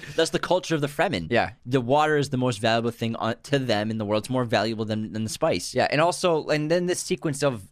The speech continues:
Speaker 2: Jessica and Paul traveling is just really fantastic. It's all practical locations, but what's really impressive is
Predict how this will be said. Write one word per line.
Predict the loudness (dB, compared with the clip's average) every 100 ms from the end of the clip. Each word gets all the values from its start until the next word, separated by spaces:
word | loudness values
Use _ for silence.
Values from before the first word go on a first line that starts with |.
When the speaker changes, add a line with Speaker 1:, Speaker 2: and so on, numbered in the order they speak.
| -8
Speaker 2:
Jessica | 0 0 0 0
and | 0 0
Paul | 0 0
traveling | 2 2 2 0 -4
is | -6
just | -4
really | -2 -2
fantastic. | 0 -2 -2 -4 -4 -8
It's | -2
all | -2
practical | 0 -2 -2 -4 -4
locations, | -4 -2 -4 -2 -6
but | -2 -2 -2 -12 -2
what's | -2 0
really | 2 2
impressive | 0 0 0 0 -2
is | -2 -2